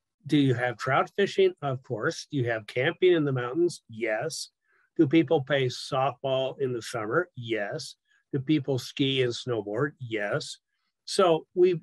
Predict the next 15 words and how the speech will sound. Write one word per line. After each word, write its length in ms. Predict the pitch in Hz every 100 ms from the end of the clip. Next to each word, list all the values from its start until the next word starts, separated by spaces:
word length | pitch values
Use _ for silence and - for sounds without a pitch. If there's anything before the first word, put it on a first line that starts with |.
| -
identified 680 | 156 196 202 151 156 147 139
some 320 | 131 139 131 - _ -
attributes 840 | 160 196 165 131 131 123 117 - - _ _ _ _ _ _ -
of 380 | 127 120 120
consumers 880 | - 139 131 - 196 160 143 131 -
in 140 | 147 139
the 100 | 131
Rocky 340 | 127 131 135
Mountain 280 | 127 127 120
states, 440 | - 135 123 117
and 140 | 139 135
they 140 | 139
developed 520 | 139 127 127 123 123
a 80 | 135
marketing 600 | 120 123 120 117 107 104